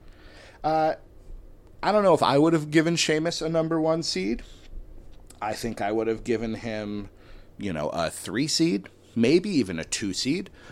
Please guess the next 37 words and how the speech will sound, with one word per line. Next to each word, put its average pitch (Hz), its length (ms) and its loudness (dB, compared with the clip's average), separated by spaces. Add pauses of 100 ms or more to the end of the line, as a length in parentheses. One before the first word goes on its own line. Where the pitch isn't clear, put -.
(160)
But - 280 -2
according 87 420 -10
to 92 100 -12
Cage 107 340 -8
Match, 147 220 -4
he 92 120 -4
is 82 140 -6
a 85 60 -8
number 87 340 -4
one 90 320 -4
seed, 143 440 -4
and 90 120 -2
he 90 100 -4
will 76 160 -6
defeat 80 500 -10
Craig 101 360 -10
Pittman. 165 420 -8 (400)
I 73 40 -12
have 82 160 -10
no 87 100 -8
problem 95 480 -8
with - 160 -16
that. 147 340 -4 (1400)
Uh, 107 240 -6
so 107 480 -6 (240)
an 110 260 -10
excellent 110 640 -6
match 82 560 -10
we 95 140 -6
have 95 240 -6
to 95 80 -12
look 85 180 -8
forward 135 380 0
to 95 160 -2
in 80 80 -4
the 82 80 -8
quarterfinals 101 880 -2